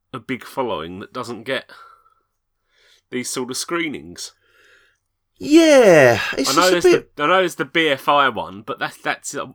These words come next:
Speaker 1: a one-off in a smallish cinema.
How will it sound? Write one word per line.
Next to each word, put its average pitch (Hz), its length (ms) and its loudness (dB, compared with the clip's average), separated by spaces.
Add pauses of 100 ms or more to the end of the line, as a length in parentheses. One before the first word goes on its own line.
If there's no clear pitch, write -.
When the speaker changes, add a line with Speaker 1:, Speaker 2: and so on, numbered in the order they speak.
Speaker 1:
a 143 80 -6
one-off 139 720 -4 (1400)
in 147 120 -2
a 185 60 -4
smallish 139 540 -8
cinema. 117 500 -4